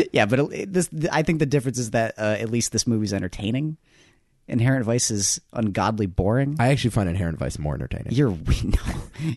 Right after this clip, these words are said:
Speaker 1: Well, that, that you, you're wrong about.
Speaker 2: I'm entirely serious. I think Inherent Vice is a better movie than this.
Speaker 1: Oh, God.
Speaker 2: At least it's got P T A, man, making moves.
Speaker 1: Well, it's bad P T A. I will definitively say
Speaker 2: It's indulgent p-,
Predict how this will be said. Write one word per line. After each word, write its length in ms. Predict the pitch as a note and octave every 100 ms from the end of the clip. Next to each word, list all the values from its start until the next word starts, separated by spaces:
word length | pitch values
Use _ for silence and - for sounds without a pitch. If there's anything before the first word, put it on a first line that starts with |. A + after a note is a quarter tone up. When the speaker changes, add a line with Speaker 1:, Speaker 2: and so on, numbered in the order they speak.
| -
Speaker 1:
Well, 80 | A2
that, 260 | - B2+ C#3 B2+
that 240 | C3+ B2+
you, 120 | A#2+ -
you're 220 | A2 F#2
wrong 260 | F#2 F2 G2+
about. 180 | -
Speaker 2:
I'm 160 | D#3+ D#3+
entirely 540 | D#3 D3 C#3 C#3+ B2+
serious. 460 | C3 C#3 A#2+ F#2+ B2
I 80 | C3+
think 160 | E3+
Inherent 320 | D#3 D#3 D3 B2+
Vice 160 | B2
is 60 | G#2+
a 40 |
better 180 | G2+ F#2+
movie 220 | F#2 E2
than 120 | D2
this. 180 | - B2
Speaker 1:
Oh, 380 | A#2 G2+ G2 E2+
God. 320 | - F#2 G2 E2
Speaker 2:
At 60 |
least 180 | - -
it's 100 | -
got 180 | G#2 -
P 160 | C3 A#2
T 180 | G#2
A, 180 | G#2 D3+
man, 260 | A2+ G2 G2+
making 260 | C#3+ D#3+ F#2+
moves. 500 | F#3 C3+ G#2+ - -
Speaker 1:
Well, 220 | G#2+ G#2
it's 140 | F#2+
bad 320 | - B2 F#3+
P 120 | - G#2+
T 240 | - G2
A. 220 | E2 G2+ - - - -
I 80 | C#3
will 120 | D#3
definitively 600 | B2 D#3 E3 D#3+ C#3+ D3+
say 220 | - C#4+
Speaker 2:
It's 100 | -
indulgent 800 | G3+ E3+ C3 E3 G#3+ D3 B2+
p-, 80 | A2